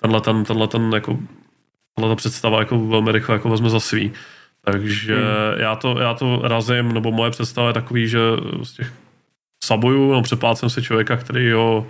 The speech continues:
Speaker 1: chci podporovat, protože mě třeba baví ten content, nebo baví mě ty lidi, nebo baví mě prostě, eh, to, že ten člověk tam prostě je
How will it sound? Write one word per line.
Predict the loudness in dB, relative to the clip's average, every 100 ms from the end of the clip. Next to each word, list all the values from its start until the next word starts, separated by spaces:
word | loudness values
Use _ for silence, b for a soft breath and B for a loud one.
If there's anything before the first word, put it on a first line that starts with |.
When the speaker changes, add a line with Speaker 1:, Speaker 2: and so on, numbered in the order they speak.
| B
Speaker 1:
chci | -14 -6
podporovat, | -4 -2 2 2 4 2 -2
protože | -4 0
mě | 2 0
třeba | 2 0
baví | 2 0 -2
ten | -2 -4
content, | -4 -4 0 0 0
nebo | -2 -2
baví | 0 0 0
mě | 0
ty | 0
lidi, | -2 0 0
nebo | 0
baví | 0 0 0
mě | 0
prostě, | -4 -4 -2
eh, | -2 -4 -18 -20 -20 -2 2 2 2
to, | 0
že | 0
ten | 2
člověk | 2 0 0
tam | -2
prostě | -2 0 2 2 0 -4
je | 0 2 4 2